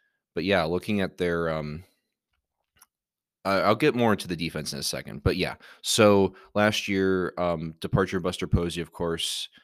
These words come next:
stung a lot, and that seemed to be felt throughout the team. Not that there were, weren't some guys who did well, like, uh,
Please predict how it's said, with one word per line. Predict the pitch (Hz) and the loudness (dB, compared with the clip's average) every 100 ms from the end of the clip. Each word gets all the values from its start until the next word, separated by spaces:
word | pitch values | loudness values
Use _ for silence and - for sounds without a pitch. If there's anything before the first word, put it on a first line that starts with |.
| _ _ _ _ | _ _ _ _
stung | - - 101 90 | -6 -2 0 -2
a | 82 | -2
lot, | 85 85 82 85 | 0 0 0 -4
and | - 85 | -4 -4
that | 82 | -4
seemed | - 95 87 | -4 -4 -4
to | |
be | 82 78 | -4 -8
felt | - 85 78 | -2 0 0
throughout | - 87 80 - | 0 0 -2 -4
the | 82 76 76 | -8 -6 -6
team. | - 95 87 85 | -6 -4 -2 -2
Not | 90 123 | -2 -2
that | 139 | 0
there | 147 | 2
were, | 131 - | 2 0
weren't | 113 110 104 | -2 -2 -2
some | 107 95 | -4 0
guys | 92 90 | 0 0
who | 98 | 0
did | 95 | -2
well, | 95 82 82 | 0 0 0
like, | 87 82 - | 0 -2 -6
uh, | 85 78 | -6 -4